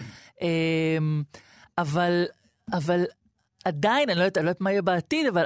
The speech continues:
עד כה זה, זה גם איזה שהם המשכים של הספרים שלי, כלומר, זה, זה תוצ-, מבחינתי זה תוצאי,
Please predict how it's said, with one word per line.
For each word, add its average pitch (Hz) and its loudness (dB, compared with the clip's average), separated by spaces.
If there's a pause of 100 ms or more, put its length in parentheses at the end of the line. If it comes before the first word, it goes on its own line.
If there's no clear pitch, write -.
עד 220 -2 (100)
כה 285 2
זה, 233 -2
זה 180 -4
גם 170 -2 (580)
איזה 233 0
שהם 285 0
המשכים 247 -2
של 262 -2
הספרים 240 -4
שלי, 220 -2
כלומר, 151 -2 (300)
זה, 170 -2
זה 165 -2 (140)
תוצ-, - -8 (140)
מבחינתי 170 -4
זה 285 0
תוצאי, 202 -4